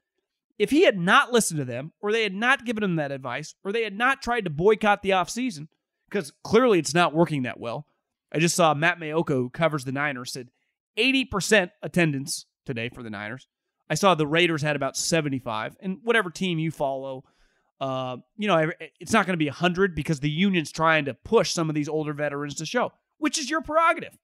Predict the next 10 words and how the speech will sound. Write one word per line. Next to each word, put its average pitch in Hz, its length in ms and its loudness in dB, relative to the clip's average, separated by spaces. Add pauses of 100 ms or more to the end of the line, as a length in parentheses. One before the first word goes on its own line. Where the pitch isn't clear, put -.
(580)
But 262 140 0
if 381 180 -2
you 370 120 4
were 240 120 6
working 302 460 -4
out 294 140 -4
at 285 80 -20
the 311 40 -20
facility, 190 560 -4
again, 226 460 -6